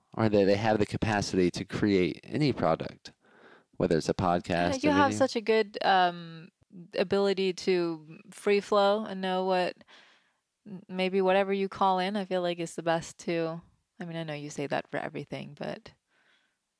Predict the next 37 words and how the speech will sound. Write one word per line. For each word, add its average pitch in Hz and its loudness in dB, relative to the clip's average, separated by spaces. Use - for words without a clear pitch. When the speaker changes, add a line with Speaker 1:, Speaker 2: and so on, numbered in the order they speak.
Speaker 2:
you 240 -6
have 233 0
a 202 -6
pretty 185 -4
good 175 -2
ability 160 0
to 151 -6
freestyle 160 0
with 160 -4
what's - -8
coming 156 -8
up. 156 -6
Speaker 1:
Oh, 110 -6
yeah. 101 -4
I 117 2
do. 123 2
I, 98 4
I 101 2
didn't 107 0
get, 107 0
I - -2
didn't 113 2
get 110 0
my 101 0
advice, 107 0
though, 101 2
about 98 -2
what 107 -2
do 110 0
you 107 2
advise 101 -2
to - -10
do 101 2
with 90 -6
this 95 -2
podcast. 101 -2
Any 104 2